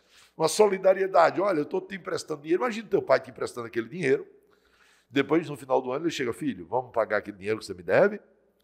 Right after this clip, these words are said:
Mas pai, eu pensei que, não, foi empréstimo. Outra coisa, a taxa de juros é vinte por cento ao mês. <laughs> Já pensou isso? Mas pai, eu pensei que o senhor não ia cobrar. Ah, você tomou dinheiro emprestado, achou que eu não ia cobrar?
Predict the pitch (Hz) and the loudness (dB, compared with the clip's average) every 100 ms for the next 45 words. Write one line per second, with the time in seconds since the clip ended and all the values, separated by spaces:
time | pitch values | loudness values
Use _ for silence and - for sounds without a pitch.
0 | _ _ _ _ - 208 - 170 403 403 | _ _ _ _ 0 2 2 0 2 0
1 | 392 - 330 175 190 180 131 113 101 110 | -2 -6 -8 -10 -10 -6 -2 -2 -2 -4
2 | 151 - 110 107 127 - 98 69 _ _ | -6 -4 0 2 2 -2 -14 -16 _ _
3 | _ _ - 120 143 143 117 101 98 117 | _ _ -8 -4 0 0 0 -2 -2 -2
4 | - 170 175 123 165 - - _ _ _ | -2 -10 -4 -2 -2 -6 -16 _ _ _
5 | _ _ 117 151 202 156 - 151 165 - | _ _ 0 0 0 -2 0 -2 -2 -2
6 | 143 117 104 - - _ 147 - - 139 | -2 -8 -10 -20 -20 _ -2 2 2 2
7 | 135 117 127 117 101 - _ _ _ _ | -2 -2 -2 -2 -4 -8 _ _ _ _
8 | 147 160 160 - 208 208 269 - 98 _ | 0 0 -2 0 2 4 0 -6 -14 _
9 | _ _ _ _ _ _ _ 214 240 - | _ _ _ _ _ _ _ 2 2 2
10 | 156 208 233 226 - 226 - 214 220 214 | -2 0 0 -4 -6 -6 -8 -10 -6 -4
11 | 214 208 214 220 190 123 123 202 196 - | -2 0 2 2 2 4 2 0 -4 -10
12 | 185 359 - 233 240 220 196 202 170 185 | -6 -4 -4 -6 -2 0 2 0 -2 -2
13 | 214 - 180 190 202 190 180 165 131 135 | -2 -2 -2 -2 -6 -8 -6 0 2 4
14 | 226 233 | 4 2